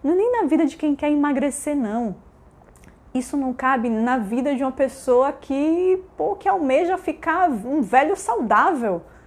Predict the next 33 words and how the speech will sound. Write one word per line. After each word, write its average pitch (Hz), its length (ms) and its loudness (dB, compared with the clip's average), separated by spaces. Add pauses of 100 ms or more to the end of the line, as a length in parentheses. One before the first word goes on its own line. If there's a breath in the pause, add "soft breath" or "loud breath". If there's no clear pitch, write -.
(260 loud breath)
Porque, - 180 -14
pelo 381 220 -2
amor 349 200 -2
de 320 120 -2
Deus, 349 120 -4
você 370 80 -8
tá 349 120 0
botando 339 320 2
uma 330 100 2
bomba 320 420 4
química 311 640 -2
pra 285 220 2
dentro, 302 440 2
minha 285 200 -2
senhora. 262 1000 2 (160)
Carla, 262 680 2
Coca-Cola, 254 680 -2
mesmo 262 320 -2
que 285 160 -8
zero. 220 640 0 (400 loud breath)
Óbvio, 208 380 2
gente, 175 180 -8
se - 100 -10
a 208 60 -2
gente 202 180 -8
pega 196 240 -2
o 202 40 -8
refrigerante 208 880 -4
normal 190 720 -2 (140)
versus 165 920 0
o 180 100 -10
zero, 180 540 0 (600 loud breath)
aparentemente, 220 1300 -2